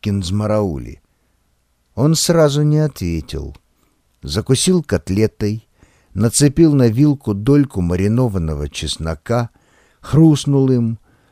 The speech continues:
получил удовольствие от уксусного сока, все это проглотил и только потом проговорил: "Какие наши годы?" Кузьминишна улыбнулась.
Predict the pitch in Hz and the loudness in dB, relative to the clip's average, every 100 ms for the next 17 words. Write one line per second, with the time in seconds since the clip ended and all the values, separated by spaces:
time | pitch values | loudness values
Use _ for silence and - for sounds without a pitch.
0 | _ - 120 139 - 185 131 85 90 92 | _ -2 2 2 2 0 0 0 -2 2
1 | 147 135 - 131 131 71 127 - - 131 | 0 0 -4 -4 -2 -2 -6 -4 -4 -4
2 | - 127 - 120 117 117 - 120 113 - | -6 -8 -6 -4 -2 -2 -2 -4 -4 -6
3 | 101 98 _ _ _ _ - - 180 156 | -8 -8 _ _ _ _ -8 0 2 2
4 | 110 - 113 90 92 85 78 - 156 143 | -2 -4 -4 -2 -2 -2 -4 -2 2 2
5 | 143 - - 214 165 - 123 107 95 - | -2 -8 -14 -4 -2 2 2 2 -4 -2
6 | 87 - 143 135 117 98 107 101 98 87 | -4 0 0 2 -2 -2 0 2 0 0
7 | 76 67 - _ _ _ _ _ _ _ | -4 -8 -14 _ _ _ _ _ _ _
8 | _ _ _ - 151 - 233 175 117 90 | _ _ _ 0 0 2 2 4 4 0
9 | - 92 80 87 85 76 65 64 _ _ | -2 -4 -4 -2 -2 -4 -8 -12 _ _
10 | _ _ _ _ _ _ _ _ _ - | _ _ _ _ _ _ _ _ _ 2
11 | 196 185 175 143 107 120 104 101 80 80 | 4 6 4 4 0 -2 -2 -2 -4 -6
12 | 78 69 64 - - | -6 -8 -10 -14 -20